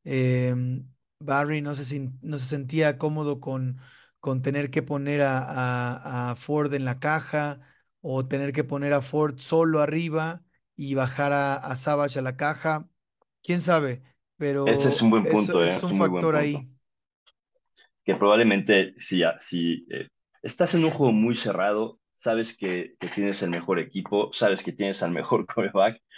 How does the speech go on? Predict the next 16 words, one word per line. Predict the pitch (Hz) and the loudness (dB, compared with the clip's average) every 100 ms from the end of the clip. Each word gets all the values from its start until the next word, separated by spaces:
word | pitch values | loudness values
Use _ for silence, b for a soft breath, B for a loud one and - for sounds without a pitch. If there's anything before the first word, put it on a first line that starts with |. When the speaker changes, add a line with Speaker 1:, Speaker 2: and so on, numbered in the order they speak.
| B B B _ _ | B B B _ _
Speaker 2:
creo | 107 101 110 | 0 0 0
que | 113 104 95 - _ _ | 0 0 0 -2 _ _
en | 113 | -2
ese | 107 117 | -2 -4
tipo | 101 104 110 | -8 -6 -6
de | |
partidos | 107 92 - 95 123 131 - _ _ _ _ _ _ _ _ | -4 -6 -4 -2 -2 -4 -14 _ _ _ _ _ _ _ _
lo | 107 101 | -4 0
juegas | 107 107 | 0 0
inteligente | 98 85 80 - 87 82 92 90 _ _ - | -4 -4 -4 -2 -4 0 0 -2 _ _ -2
a, | 80 73 - _ _ | 0 -2 -6 _ _
a, | 98 92 - | -2 -2 -2
a | 95 | 2
no | 98 104 | 4 4
regalar, | 110 104 90 85 80 - - | 4 2 2 0 -2 -8 -6
¿no? | 85 180 | -4 -4